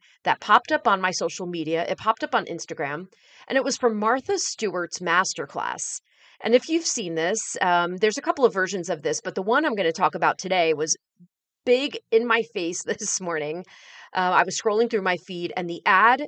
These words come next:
was titled, "It's Never Too Late to Build an Empire." So let's ask the question,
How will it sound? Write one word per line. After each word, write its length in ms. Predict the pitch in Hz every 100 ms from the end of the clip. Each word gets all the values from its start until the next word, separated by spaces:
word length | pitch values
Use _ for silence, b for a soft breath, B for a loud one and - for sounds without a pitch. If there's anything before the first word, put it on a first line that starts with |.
| -
was 200 | 214 214
titled, 540 | - 170 175 165 175 190 _ _ _ 202
"It's 240 | - 175
Never 400 | 190 196 196 262
Too 260 | - 277 226
Late 300 | 190 180 -
to 100 | 185
Build 320 | 196 180 175
an 140 | 180
Empire." 640 | - 160 147 151 139 - - _ _ _ _ _ _ _ _ _ _
So 540 | - 247 226 220 214 233 -
let's 240 | 233 311
ask 260 | 269 233 -
the 60 |
question, 540 | 151 156 - 160 151